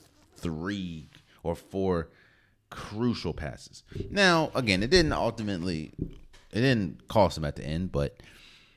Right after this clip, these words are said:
uh, the defense played a lot better. Uh, they, they still had their moments, but they were able to shut down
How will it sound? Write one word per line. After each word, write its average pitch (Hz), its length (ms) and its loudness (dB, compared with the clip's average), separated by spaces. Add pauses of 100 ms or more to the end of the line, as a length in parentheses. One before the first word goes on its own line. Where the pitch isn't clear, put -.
(260)
uh, 120 120 12
the 104 120 6
defense 117 420 2
played 110 300 2
a 101 60 2
lot 95 280 2
better. 95 320 2
Uh, 67 320 -8
they, 87 360 2
they 78 180 -2
still 90 260 2
had 85 160 4
their 82 120 -2
moments, 85 440 0
but 87 240 -2
they 92 140 6
were 92 80 2
able 80 240 0
to 78 60 -4
shut 76 340 2
down 80 560 -2